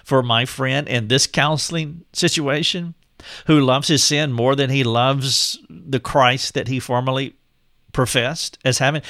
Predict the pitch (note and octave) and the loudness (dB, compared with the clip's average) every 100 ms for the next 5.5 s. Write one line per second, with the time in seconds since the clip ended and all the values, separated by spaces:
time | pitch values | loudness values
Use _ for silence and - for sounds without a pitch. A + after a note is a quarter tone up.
0 | - - - E3+ C#3 C3 C#3 F#3+ - C#3+ | -16 -18 0 2 2 0 0 0 -2 -2
1 | D#3+ E3 - C#3 - F#3 F3+ - G#2+ G#2 | 0 0 -4 -6 -4 -2 0 -2 -4 -6
2 | - G#2 - C3 C3+ E3 G3 _ F3+ - | -8 -10 -2 2 2 0 -8 _ -8 -4
3 | A2 G2+ G#2 A2 C3 E3+ - A3 C#4+ - | -4 -2 -4 -6 -10 -12 -10 -10 -6 -4
4 | A#2 D3 D#3 C3+ - - - - D#3 C#3 | 0 0 2 2 0 -10 -14 2 2 4
5 | D3+ D#3 C#3+ B2+ A2+ | 4 4 6 4 0